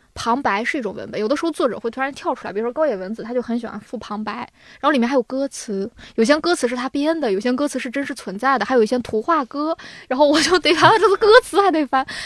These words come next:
然后甚至是有些，比如说这种报纸上的信息，他翻书里面有个百科全书，那个百科全书比如讲乳根，哦，那个上面的文本，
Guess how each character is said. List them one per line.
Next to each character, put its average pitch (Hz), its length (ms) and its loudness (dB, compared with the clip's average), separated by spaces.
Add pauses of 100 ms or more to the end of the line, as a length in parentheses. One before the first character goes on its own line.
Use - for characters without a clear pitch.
(120)
然 269 100 0
后 302 60 2
甚 349 160 0
至 254 80 -2
是 233 140 -2
有 196 100 -2
些， 220 160 -6
比 220 120 -8
如 202 40 -8
说 220 100 -8
这 220 60 -8
种 202 100 -6 (220)
报 294 180 4
纸 214 140 -6
上 214 180 -8
的 208 60 -6
信 233 220 -4
息， 233 260 -6 (240)
他 277 120 -4
翻 277 360 0
书 277 220 -8
里 233 100 -6
面 214 120 -4
有 226 60 -2
个 240 80 -4
百 - 180 -6
科 - 140 -4
全 220 220 -4
书， 262 200 -4
那 277 60 0
个 262 60 2
百 - 140 -2
科 247 100 2
全 220 180 -4
书 247 80 -6
比 220 120 -6
如 214 40 -6
讲 220 200 -2
乳 220 160 -4
根， 233 220 -2
哦， 226 120 0
那 269 160 -2
个 202 100 -6
上 233 140 -6
面 214 80 -4
的 208 80 -4
文 202 240 -6
本， - 140 -8